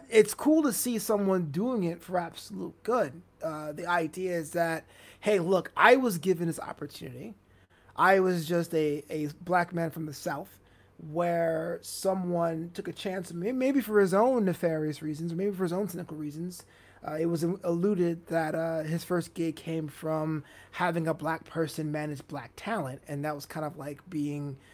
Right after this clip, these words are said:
uh, installed there. But here's someone that learned how to make deals, that learned how to grease the wheels, that learned to leverage things what people wanted,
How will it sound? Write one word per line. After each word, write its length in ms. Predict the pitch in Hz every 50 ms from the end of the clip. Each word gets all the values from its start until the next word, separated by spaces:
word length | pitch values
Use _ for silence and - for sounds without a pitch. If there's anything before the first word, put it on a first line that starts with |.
| - - - - - - -
uh, 160 | 160 160 156 156
installed 600 | 170 160 143 - - - 185 - - 226 - 160
there. 340 | - 131 120 120 - - - - _ - - -
But 100 | 196 175
here's 320 | 170 214 220 220 208 214
someone 320 | - 202 196 196 196 196
that 240 | 190 185 185 - -
learned 800 | 165 175 180 196 208 208 208 208 214 214 214 214 226 214 254 - - - - - - -
how 220 | - 202 202 196 196
to 100 | 196 190
make 280 | 185 180 175 170 -
deals, 460 | - 311 320 311 294 285 285 269 247
that 220 | 196 214 208 190 190
learned 400 | 185 190 202 208 214 214 208 208
how 60 | 196
to 80 | 196 185
grease 220 | 180 185 190 170
the 120 | - - 190
wheels, 480 | 185 208 269 285 269 254 240 226 208
that 160 | 190 196 190 175
learned 560 | 180 185 196 208 208 208 208 208 208 202 175
to 300 | - - 196 190 190 190
leverage 500 | 185 175 185 196 208 196 196 202 170 196 -
things 180 | 202 202 196 180
what 80 | 170
people 300 | - 175 170 175 170 160
wanted, 680 | 156 170 208 240 269 262 - - 185 170 165 160 160